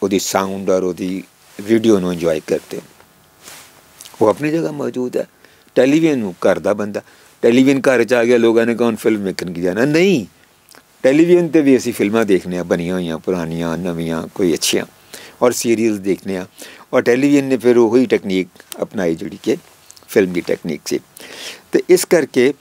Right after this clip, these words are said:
ਅ, ਸਾਰੇ ਮੀਡੀਅਮ ਜਿਹੜੇ ਨੇ ਉਹ ਐਗਜ਼ਿਸਟ ਕਰ ਰਹੇ ਨੇ।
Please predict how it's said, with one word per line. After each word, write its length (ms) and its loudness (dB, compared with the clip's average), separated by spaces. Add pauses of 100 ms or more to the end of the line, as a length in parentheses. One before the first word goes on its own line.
(460)
ਅ, 260 0 (280)
ਸਾਰੇ 380 4
ਮੀਡੀਅਮ 400 4
ਜਿਹੜੇ 280 2
ਨੇ 240 0 (520)
ਉਹ 360 4 (280)
ਐਗਜ਼ਿਸਟ 460 0
ਕਰ 260 2
ਰਹੇ 160 2
ਨੇ। 120 -2